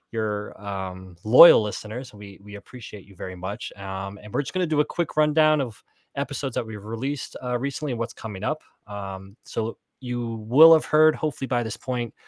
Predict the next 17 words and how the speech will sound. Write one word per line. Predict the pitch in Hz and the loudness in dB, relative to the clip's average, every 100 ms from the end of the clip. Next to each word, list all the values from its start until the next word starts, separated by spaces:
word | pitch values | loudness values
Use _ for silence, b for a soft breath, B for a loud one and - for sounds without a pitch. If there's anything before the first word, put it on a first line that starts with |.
| b b - | b b -4
uh, | 104 104 | -2 -2
parts | - 123 - | 0 0 0
one | 98 117 123 | 0 0 0
and | 107 101 - | -2 -8 -8
two | - 135 131 135 b b b b | -4 0 0 -2 b b b b
of | 110 110 101 | -6 -6 -4
our | 107 107 107 | 0 2 2
series, | - - 123 127 123 117 - | 0 -2 -2 0 -2 -4 -6
our | - | 2
four-part | 180 - 107 87 | 4 4 2 -2
series | 101 87 90 - | -6 -6 -8 -8
on | 101 90 | -8 -6
the | 87 | -8
stolen | - 110 98 92 92 - _ _ _ - | -6 -4 -2 -4 -8 -14 _ _ _ -12
lands | 101 101 98 95 | -6 -4 -4 -6
of | 107 | -10
Hawaii, | - 92 95 95 120 139 | -8 -2 0 0 -2 -6